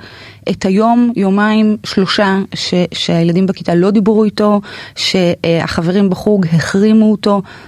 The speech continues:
זאת אומרת... חרם זה משהו שהוא, אה, הוא מצלק, והוא מלווה אותנו מהילדות עד הבגרו-, עד הבגרות ממש.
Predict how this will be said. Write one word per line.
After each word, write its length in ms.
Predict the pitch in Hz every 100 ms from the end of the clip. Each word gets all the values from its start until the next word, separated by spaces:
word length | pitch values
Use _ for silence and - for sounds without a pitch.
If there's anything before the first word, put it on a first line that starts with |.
| -
זאת 200 | 180 170
אומרת... 460 | 165 170 170 - - - - -
חרם 520 | - 220 240 254 262 -
זה 160 | 180 170
משהו 500 | 175 185 - 202 - -
שהוא, 420 | - 170 165 151 - -
אה, 60 | 160
הוא 120 | 175
מצלק, 560 | 170 165 185 185 175 - -
והוא 180 | 160 175
מלווה 380 | 170 165 147 190
אותנו 380 | 190 165 160 156
מהילדות 680 | 185 240 226 208 240 233 -
עד 140 | 185
הבגרו-, 400 | 208 170 165 175 -
עד 140 | 196 202
הבגרות 360 | 170 180 185
ממש. 480 | 180 170 160 -